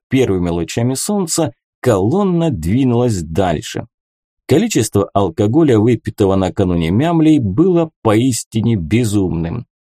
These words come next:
Немыслимые сочетания напитков смогли победить даже усиленный метаболизм иммунного организма.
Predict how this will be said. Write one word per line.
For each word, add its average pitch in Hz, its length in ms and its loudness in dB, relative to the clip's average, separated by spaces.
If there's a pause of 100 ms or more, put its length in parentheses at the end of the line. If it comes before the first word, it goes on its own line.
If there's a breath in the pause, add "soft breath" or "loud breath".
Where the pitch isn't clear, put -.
(120)
Немыслимые 95 840 -2
сочетания 90 680 -4
напитков 110 680 -2 (260)
смогли 131 720 0
победить 123 540 2
даже 113 380 0
усиленный 117 760 0
метаболизм 101 1040 0
иммунного 101 640 2
организма. 98 720 -2